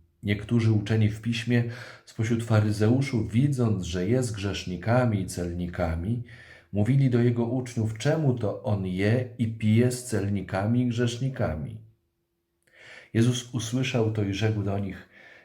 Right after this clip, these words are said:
„Nie potrzebują lekarza zdrowi, lecz ci, którzy się źle mają. Nie przyszedłem powołać sprawiedliwych,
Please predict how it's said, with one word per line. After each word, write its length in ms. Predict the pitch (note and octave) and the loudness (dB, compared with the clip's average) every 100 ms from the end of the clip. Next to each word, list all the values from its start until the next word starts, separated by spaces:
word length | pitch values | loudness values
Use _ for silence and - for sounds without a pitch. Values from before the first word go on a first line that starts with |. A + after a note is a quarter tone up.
| _ | _
„Nie 200 | G#2 A#2 | 4 4
potrzebują 840 | A2 B2+ - A2+ G#2 C3 C#3 B2 | 4 -2 0 -2 2 2 4 4
lekarza 540 | A2 G#2+ G#2 G2+ F#2 F2+ | 4 2 2 0 0 -4
zdrowi, 560 | E2 F#2+ A#2 C3 B2 | -4 -2 -2 0 0
lecz 360 | G#2 F#2 - - | 0 -4 -8 -10
ci, 220 | - B2+ | -4 -4
którzy 360 | - G#2+ G2+ G2+ | -2 -4 -2 -2
się 200 | G2 F#2 | -2 -2
źle 260 | F#2 A2+ | 0 2
mają. 540 | A2+ G#2 F2+ D#2+ D2+ - - - - _ | 4 2 2 -4 -8 -12 -18 -20 -20 _
Nie 100 | A2 | 0
przyszedłem 680 | A2+ A2 A#2+ C3 A#2 F#2+ F2+ | 2 0 2 2 2 0 0
powołać 600 | G2+ G2 F#2+ E2+ E2+ - | 0 2 2 0 -4 -8
sprawiedliwych, 1200 | - - A2+ A2 A2 F2+ G#2 B2+ A#2 A2 - - | -10 -2 2 4 4 4 0 0 -2 -4 -8 -16